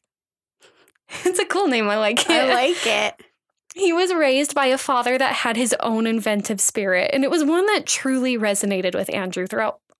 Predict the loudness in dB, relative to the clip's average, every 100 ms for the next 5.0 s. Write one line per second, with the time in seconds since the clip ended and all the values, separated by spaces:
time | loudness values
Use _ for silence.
0 | _ -10 -2 0 0 0 0 0 -2 -4
1 | -4 -4 -2 -4 -6 -10 _ -20 -20 _
2 | _ _ _ _ _ _ -4 -2 0 -4
3 | _ _ 0 2 2 2 0 -2 0 0
4 | 2 0 0 0 0 -2 -2 -2 -2